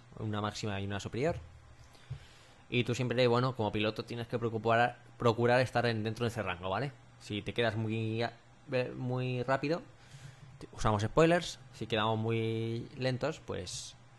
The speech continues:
ya el avión por sí solo meterá potencia. No hay que preocuparse por eso. Así que empezamos el descenso a cuatro mil pies. Y otras cosas que vamos a mirar ahora es, eh, bueno, vamos a ir poniendo el performance del approach.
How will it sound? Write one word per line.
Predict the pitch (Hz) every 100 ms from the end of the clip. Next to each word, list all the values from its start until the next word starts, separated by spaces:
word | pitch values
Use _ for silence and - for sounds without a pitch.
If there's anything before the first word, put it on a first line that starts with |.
| - - - - -
ya | 113 110
el | 110
avión | 113 123
por | 117 101
sí |
solo | 98 117
meterá | 110 110 104
potencia. | 104 98 95 95 - - - - - - - - - - - -
No | 107
hay |
que | 101
preocuparse | 101 98 95 -
por | -
eso. | 107 107 107 - - - - - - - -
Así | 110 110
que |
empezamos | 120 147 151
el |
descenso | 135 131 127
a | 120
cuatro | 120 123
mil | 127 123
pies. | 151 180 - - - - - - - - -
Y | 123
otras | 135 160
cosas | 156 135
que |
vamos | 139 135
a | 135
mirar | 135 139
ahora | 139 147
es, | 139 143 - - -
eh, | - 110 107 104 101
bueno, | 147 170 - - - - - - - - -
vamos | 120 123
a | 131
ir |
poniendo | - 131 123 127
el | 120 117
performance | 123 123 120 113
del | 117 110 110 107
approach. | 104 170 240 -